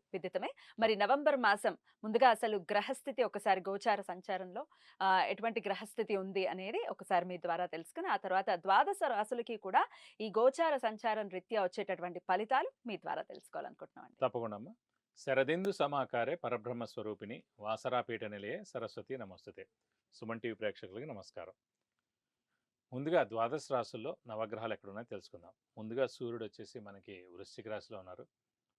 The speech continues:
Speaker 2: అలాగే కుజుడు స్వస్థానమైన వృశ్చిక రాశిలో ఉన్నారు. అలాగే మనకి రాహు వచ్చేసి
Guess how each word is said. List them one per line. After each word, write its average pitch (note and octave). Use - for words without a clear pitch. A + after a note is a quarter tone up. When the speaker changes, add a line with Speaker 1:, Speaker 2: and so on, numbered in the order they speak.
Speaker 2:
అలాగే A2
కుజుడు A#2
స్వస్థానమైన B2
వృశ్చిక F#2+
రాశిలో G#2
ఉన్నారు. F#2
అలాగే A2
మనకి G#2
రాహు F#2+
వచ్చేసి G2